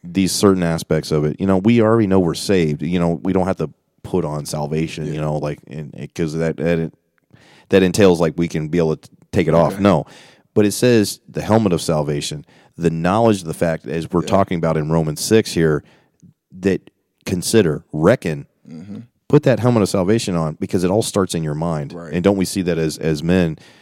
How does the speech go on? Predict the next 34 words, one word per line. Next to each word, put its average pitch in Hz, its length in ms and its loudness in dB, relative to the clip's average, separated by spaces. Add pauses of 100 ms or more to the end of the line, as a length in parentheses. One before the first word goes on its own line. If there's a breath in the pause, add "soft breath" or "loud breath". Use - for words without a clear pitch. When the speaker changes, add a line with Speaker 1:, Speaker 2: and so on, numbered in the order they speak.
(140 soft breath)
Speaker 1:
where 82 200 0 (300)
it, - 140 -12 (240)
it - 140 -10
passes 101 420 -4
through 95 160 4
our 85 120 6
eyes 87 600 2
and 85 160 -2
it's 78 100 -6
like, 78 260 -2 (280)
it's 92 160 -6
already 87 240 0
there. 90 320 4
Speaker 2:
Exactly. 101 400 -8
Speaker 1:
If 98 160 4
you 92 140 4
don't 110 440 4
reckon, 82 460 0
if - 160 -6
you 90 60 2
don't 101 260 4
put 104 300 0
on 92 320 -2
the 78 120 -6
helmet 92 320 -4
of 78 80 -6
salvation, 78 600 -6
Speaker 2:
Right. 82 100 -6
Speaker 1:
knowing 98 300 4
who 107 200 4
you 95 280 6
are 87 180 0
now. 69 260 -8 (160)
Speaker 2:
Yeah. 78 220 -12